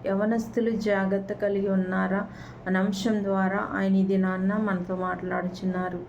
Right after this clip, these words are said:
అయితే కీర్తన గ్రంథం నూట పంతొమ్మిదవ కీర్తన తొమ్మిదవ చరణము, యవనస్తులు దేని చేత తమ నడత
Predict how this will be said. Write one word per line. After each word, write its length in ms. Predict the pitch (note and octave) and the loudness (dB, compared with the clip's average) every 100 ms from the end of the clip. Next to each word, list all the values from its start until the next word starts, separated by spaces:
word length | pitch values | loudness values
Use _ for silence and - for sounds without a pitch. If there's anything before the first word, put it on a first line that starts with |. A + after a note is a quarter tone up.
| - - - - | -14 -16 -14 -2
అయితే 360 | G#3 B3+ B3+ A#3 G#3 B3 - - - - - - - - - - - - | 2 2 2 2 2 0 -2 -14 -20 -18 -18 -18 -16 -16 -16 -16 -16 -2
కీర్తన 340 | B3+ C4+ C#4 B3+ A3 | 0 2 4 2 4
గ్రంథం 380 | G3+ G3 G3 G3+ G3+ | 2 2 0 0 0
నూట 180 | G3+ G3 | 0 0
పంతొమ్మిదవ 760 | G3 G3+ G3 G3 G3 F#3+ F#3+ F#3+ | 0 -2 0 0 2 2 2 0
కీర్తన 580 | G3 F#3+ F#3+ F#3+ G3+ B3 - - - - | 0 0 0 0 0 -2 -6 -16 -16 -2
తొమ్మిదవ 560 | G3+ F#3+ F#3+ F#3+ G#3 C4+ - | 2 4 6 4 4 0 -2
చరణము, 640 | - G3+ F#3 F3+ F3+ F3+ F3 - - - - - - - - | -2 0 0 0 0 0 -2 -6 -16 -16 -18 -18 -18 -14 -2
యవనస్తులు 800 | G#3 A3 C4 C#4+ C#4 - C4+ B3 | 2 4 6 6 4 2 2 2
దేని 360 | A3+ G#3 G3+ G3+ F#3+ | 2 2 2 0 -2
చేత 360 | G#3+ G3 F#3+ F#3+ F#3+ F#3 F#3+ F#3+ | 0 2 0 -2 0 0 0 0
తమ 160 | F#3+ F#3 F#3 F#3+ F#3 | 0 0 0 0 0
నడత 320 | F#3 F#3+ G3 | 2 2 2